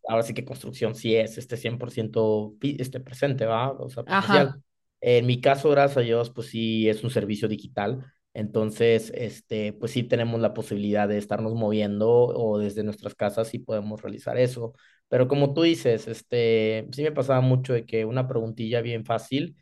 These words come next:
Speaker 1: que para mí era de que, oye, hay que ponernos de acuerdo para hacer una videollamada, poder checar esto, checar esto, y eso te quita mucho más tiempo, y obviamente, este, pues la productividad es menor.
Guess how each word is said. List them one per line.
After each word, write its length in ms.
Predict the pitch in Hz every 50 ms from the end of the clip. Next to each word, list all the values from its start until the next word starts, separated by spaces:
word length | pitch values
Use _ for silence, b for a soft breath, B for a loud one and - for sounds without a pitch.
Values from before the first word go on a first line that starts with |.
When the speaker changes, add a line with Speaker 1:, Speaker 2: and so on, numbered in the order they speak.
| _ _ _ _ _ _ _
Speaker 1:
que 160 | - 120 117
para 220 | 113 - 113 110 110
mí 160 | 110 113 113
era 180 | 113 117 120 120
de 140 | 113 110
que, 80 | - -
oye, 160 | 131 139 143 139
hay 120 | 139 139
que 100 | - -
ponernos 340 | - 160 143 139 143 143 143
de 60 | 147
acuerdo 580 | 123 139 135 123 123 123 135 135 135 139 143 135
para 340 | 127 113 113 110 113 110
hacer 200 | 107 - - 147
una 80 | 156 170
videollamada, 760 | 175 160 139 127 120 123 131 143 156 165 170 170 165 156 - -
poder 280 | 117 113 123 135 151 143
checar 280 | 143 147 139 143 147
esto, 500 | 156 160 156 156 _ - 160 160 160 156 147
checar 280 | - 135 135 131 131
esto, 260 | 143 147 147 147 139
y 80 | 135 131
eso 140 | 127 131 131
te 80 | 131
quita 160 | 127 - - 123
mucho 240 | 120 117 113 - 113
más 160 | 120 120 123
tiempo, 520 | - 147 139 135 131 139 143 151 143 B B B B B B
y 100 | - 139
obviamente, 920 | 127 123 127 123 123 120 120 120 107 123 123 123 123 120 117 117 - -
este, 220 | 113 - - - -
pues 140 | - 113
la 100 | 110 104
productividad 540 | - 113 107 107 - - 110 110 113 113 113 110
es 80 | 110
menor. 280 | 117 113 113 113 110